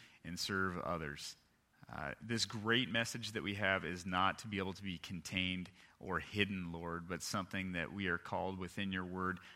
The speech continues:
uh, to be a city on the hill, to be a light that shines for others. And so through your Spirit and through our Savior, do that in us, Lord. We come together now and pray the prayer that your Son taught us to pray. "Our Father,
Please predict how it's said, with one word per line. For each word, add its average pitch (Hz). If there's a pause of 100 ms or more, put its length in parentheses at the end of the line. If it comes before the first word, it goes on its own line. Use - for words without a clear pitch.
(100)
uh, 78
to -
be 98
a 82
city 113
on 90
the 85
hill, 82 (260)
to 104
be 104
a 95
light 90
that -
shines 92
for -
others. 78 (360)
And 104
so 98
through 117
your 117
Spirit 104 (320)
and 90
through 107
our 98
Savior, 85 (460)
do 101
that 92
in 87
us, -
Lord. 80 (520)
We 104
come 117
together 113
now 107 (140)
and 92
pray 104
the 104
prayer 98
that 95
your 92
Son 95
taught 90
us 90
to -
pray. 78 (600)
"Our 101
Father, 95